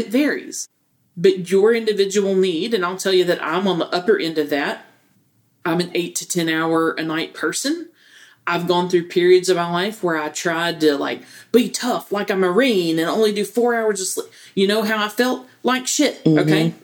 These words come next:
Speaker 1: That, that doesn't work for me. Works for other people, not for me, okay?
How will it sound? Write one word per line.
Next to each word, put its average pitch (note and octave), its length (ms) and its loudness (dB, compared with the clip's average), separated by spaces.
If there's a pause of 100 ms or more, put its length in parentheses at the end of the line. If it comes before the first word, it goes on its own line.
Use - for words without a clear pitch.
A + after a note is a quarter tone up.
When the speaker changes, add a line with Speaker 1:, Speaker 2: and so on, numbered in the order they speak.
Speaker 1:
That, G3+ 360 2
that G3 200 2
doesn't G3+ 240 4
work A#3+ 140 4
for - 120 -6
me. E3 120 2
Works F#3+ 260 2
for G3+ 80 -2
other G3 160 0
people, D4 380 -2 (180)
not C4+ 220 -8
for D4 80 -4
me, F4 220 -4 (200)
okay? A#3 360 -6